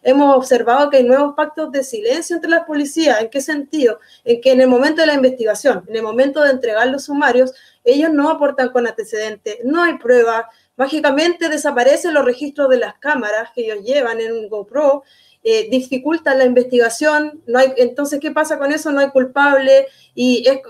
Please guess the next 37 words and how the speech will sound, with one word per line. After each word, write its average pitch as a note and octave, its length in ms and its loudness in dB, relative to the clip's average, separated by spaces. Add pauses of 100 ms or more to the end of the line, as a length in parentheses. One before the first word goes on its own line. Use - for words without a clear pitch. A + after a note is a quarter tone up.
como B3 180 2
en B3 60 2
el A#3+ 120 2
caso C#4+ 240 0
del C#4 80 0
sumario C#4 320 2
de C#4 40 4
Gustavo B3+ 300 0
Gatica, C#4 580 -2
o A#3+ 60 -2
el A#3 160 -2
caso C#4+ 300 -4
de B3+ 100 4
la A#3 80 -4
gente C#4+ 260 -8
que C4 60 -2
le B3 80 0
disparó A#3 360 -2
a - 20 -8
Fabiola A#3+ 320 -2
Campillay, B3 580 -6 (220)
y B3 80 2
esto C4 180 2
no B3+ 100 2
es D4 120 0
nuevo, D#4+ 400 0
es A#3 80 -8
prácticamente D4 840 -4
que C#4 100 -2
la C4 60 0
impunidad B3 480 -2
se C4+ 220 0
vuelve E4+ 480 0
a C#4+ 100 -2
posicionar C4 580 -4
con B3+ 200 -8
fuerza, A#3+ 480 -8